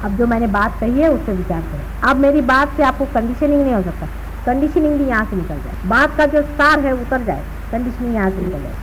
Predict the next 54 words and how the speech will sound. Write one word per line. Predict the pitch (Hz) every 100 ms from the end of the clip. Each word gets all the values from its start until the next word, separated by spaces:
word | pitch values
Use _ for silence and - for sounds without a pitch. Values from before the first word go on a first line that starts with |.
| -
रियलाइजेशन | 240 247 269 269 294 359 359
के | 311
बाद | 311 311
सबसे | 285 339
बड़ा | 311 294
फायदा | 285 233 233
यह | 226 214
है | 196 226 269 - -
कि | - -
कोई | 254 262
चीज़ | 254 233
आपको | 240 247
चिपक | - 262 269 240
नहीं | 190
सकती, | 185 - -
उसकी | 233 302 208
जड़त्व | 220 302 339 349
जो | 320
है | 320
वो | 262
नहीं | 240 226
चिपक | 196 190 -
सकता, | 185 196
उसका | 214 226
चैतन्य | 220 208 247 240
स्वरूप। | 220 190 185 - - - -
मैंने, | 277
मैं | 285 294
अगर | 330 330 311 - - - 240
उर्दू | 226 302
में | 330 311
बोलूँ, | 254 277 339 -
चाहे | 277 302
मैं | 294 294
फारसी | 262 208 - 294
में | 277 240
बोलूँ, | 262 320
चाहे | 311 262
मैं | 277 285 -
फ्रेंच | 247 277 240
में | 226 190
बोलूँ, | 175 139 - - - - - -
लेकिन | 240 311
उसकी | 294 -
जो | 320 320
चैतन्य | 277 220 277 320 349
शक्ति | 320 -
बह | 285 262
रही | 269 359
ना | 381 214
उस | 220 -
शब्दों | 220 285
में | 330
से, | 254